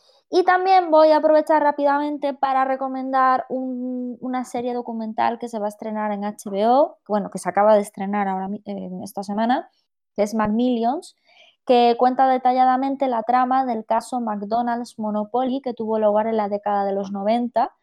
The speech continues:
empleando el testimonio de los protagonistas del mismo, incluyendo los premiados agentes del F B I que atraparon al oficial de seguridad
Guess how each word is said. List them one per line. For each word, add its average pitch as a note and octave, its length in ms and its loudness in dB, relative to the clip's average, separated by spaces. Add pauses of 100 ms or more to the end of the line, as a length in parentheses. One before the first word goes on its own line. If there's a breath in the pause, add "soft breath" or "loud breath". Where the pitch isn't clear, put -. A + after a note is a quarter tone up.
(320)
empleando B3 580 0
el C4+ 100 -2
testimonio A#3 460 -6
de B3+ 80 -2
los A3+ 140 -8
protagonistas G#3 640 -4
del G3 180 -4
mismo, F#3+ 580 -6
incluyendo B3+ 840 -2
los A#3+ 220 -2
premiados A3 600 -4
agentes A3 400 -8
del G#3 140 -4
F G#3 200 -8
B G#3+ 120 -2
I B3+ 120 -2
que - 140 -4
atraparon B3 640 0
al G3+ 80 -2
oficial G#3 360 -6
de A3 80 -6
seguridad G3+ 500 -2